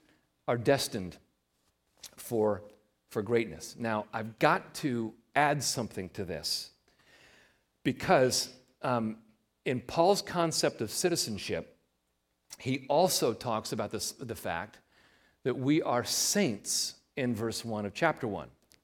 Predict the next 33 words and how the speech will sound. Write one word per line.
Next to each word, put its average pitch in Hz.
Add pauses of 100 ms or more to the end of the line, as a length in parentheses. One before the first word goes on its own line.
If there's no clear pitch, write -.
(880)
So 143
we 165
are 135
citizen 190
saints. 110
But 135
Paul 147
says, 113
"All 127
the 117
saints 175 (300)
in 117
Christ 156
Jesus 123
in 113
Phil-, -
in 120
Philippi." 110
So 139
when 143
we 147
read 175
the 233
book 202
of -
Philippians, 147 (300)
we 170
have 180
to 185
remember, 160
"Okay, 147
I'm, 143
I, 135